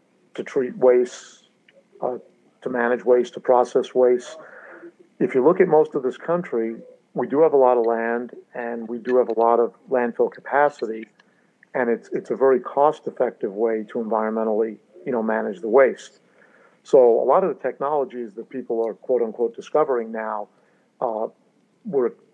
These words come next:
you know, developed under E P A grants back in the nineteen seventies. So I don't think it's a question of whether th-, these technologies work.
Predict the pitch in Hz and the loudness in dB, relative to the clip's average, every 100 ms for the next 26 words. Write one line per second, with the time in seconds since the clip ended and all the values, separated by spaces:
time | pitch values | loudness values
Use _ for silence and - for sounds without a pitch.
0 | _ - _ - 131 120 107 _ _ 120 | _ -20 _ -8 -2 -2 -4 _ _ -2
1 | 120 123 120 117 107 117 113 120 113 110 | 2 2 2 -2 -4 -8 -6 -4 -4 -2
2 | 117 127 - - 113 120 113 113 107 - | 0 0 -4 -4 -4 -4 -6 -6 -8 -12
3 | 104 - 143 127 104 95 123 139 170 147 | -8 2 2 2 -4 -6 0 2 2 0
4 | 127 - - 135 113 123 107 123 117 104 | -4 -10 -2 -2 -2 -6 0 0 0 -2
5 | 107 _ - 117 123 - 120 110 104 107 | -6 _ -14 -8 -6 -4 -2 -2 -2 -8
6 | 98 104 160 131 - | -8 2 4 2 -4